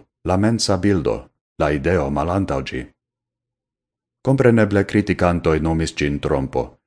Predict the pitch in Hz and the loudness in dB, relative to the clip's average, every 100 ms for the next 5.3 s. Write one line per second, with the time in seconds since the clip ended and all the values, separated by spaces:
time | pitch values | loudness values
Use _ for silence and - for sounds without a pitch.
0 | _ _ - - 147 87 87 87 87 82 | _ _ -6 -2 0 0 0 -2 0 0
1 | 82 78 107 104 101 98 98 95 92 98 | 0 0 0 0 0 2 2 0 0 0
2 | 113 73 64 - _ _ _ _ _ _ | 2 -2 -4 -10 _ _ _ _ _ _
3 | _ - 113 123 131 127 117 110 104 101 | _ -4 0 2 2 0 2 2 0 -2
4 | 101 - 90 - 82 71 71 69 71 67 | -6 -4 -4 -4 -4 -2 -2 -2 -2 -4
5 | 65 62 | -6 -6